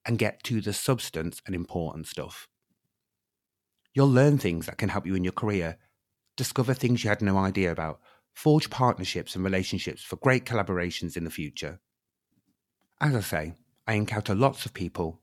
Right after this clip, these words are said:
and have worked with some amazing talent over the years. I want to turn these connections into conversations and put it out there which others might want to listen to,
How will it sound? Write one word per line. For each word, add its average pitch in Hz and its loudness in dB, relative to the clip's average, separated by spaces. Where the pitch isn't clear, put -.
and 110 -2
have 90 -2
worked 98 0
with 98 -6
some 92 0
amazing 90 0
talent 80 -6
over 80 -10
the 85 -8
years. 80 -6
I 120 0
want 131 4
to - -8
turn 143 4
these 131 4
connections 87 -6
into 113 -4
conversations 123 2
and 107 -6
put 185 6
it 185 4
out 92 2
there 87 -2
which 117 -2
others 123 2
might 107 2
want 107 -2
to 110 -4
listen 87 -4
to, 107 -2